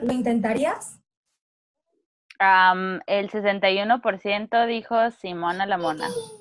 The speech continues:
Speaker 2: y el treinta y nueve por ciento dijo que no, que no les interesa.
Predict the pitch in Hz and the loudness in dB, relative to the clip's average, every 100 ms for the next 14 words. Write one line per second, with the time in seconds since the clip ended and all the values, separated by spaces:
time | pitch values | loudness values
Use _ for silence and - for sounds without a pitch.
0 | 415 415 190 185 - 190 190 185 190 202 | -12 -8 -2 -2 -2 -2 0 2 2 0
1 | 180 185 180 196 196 190 202 196 156 127 | -6 -8 -6 -4 -4 -4 -6 -6 -12 -12
2 | - _ 160 160 165 185 175 151 - | -14 _ -10 -8 -8 -10 -10 -10 -12